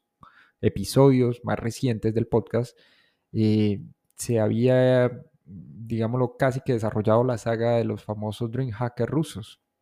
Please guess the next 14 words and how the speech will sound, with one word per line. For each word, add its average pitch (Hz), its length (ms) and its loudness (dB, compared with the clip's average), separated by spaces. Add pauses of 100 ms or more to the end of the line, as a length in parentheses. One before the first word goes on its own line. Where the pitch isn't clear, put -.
(560)
¿cierto? 123 440 2
Y 123 80 2
de 101 120 0
su 107 340 -6
modelo 107 680 0
o, 113 400 0
o, 107 400 -4 (160)
digámoslo, 117 420 2
de 113 80 6
su 107 420 -4
descripción 123 600 -2
de 110 100 2
la 107 120 4
realidad, 117 520 4